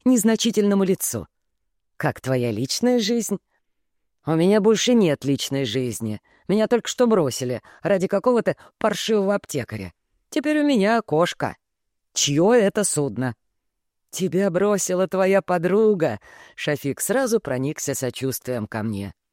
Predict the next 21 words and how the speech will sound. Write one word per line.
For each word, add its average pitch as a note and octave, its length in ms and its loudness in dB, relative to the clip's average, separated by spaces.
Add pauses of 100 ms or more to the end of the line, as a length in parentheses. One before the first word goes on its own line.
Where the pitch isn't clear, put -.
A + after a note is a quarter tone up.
(480)
«Чьё D3+ 340 2
это F#3 280 4
судно, E3+ 480 2
Шафик?» - 540 -2 (760)
«Оно A#3+ 320 2
принадлежит C4 800 0 (180)
друзьям». A#2 640 -2 (440)
Он C#3 180 -4
снова B3+ 400 0
помахал F#3+ 480 -2
сигаретой, D#3+ 680 -4 (300)
давая F#3+ 340 0
понять, A3+ 420 -2
что G#3+ 340 0
совсем C4+ 400 0
не C#4+ 100 2
важно, F3 400 0
кому E3 280 0
именно B3+ 500 0
принадлежит D#3+ 640 -2
судно. F#2+ 480 -6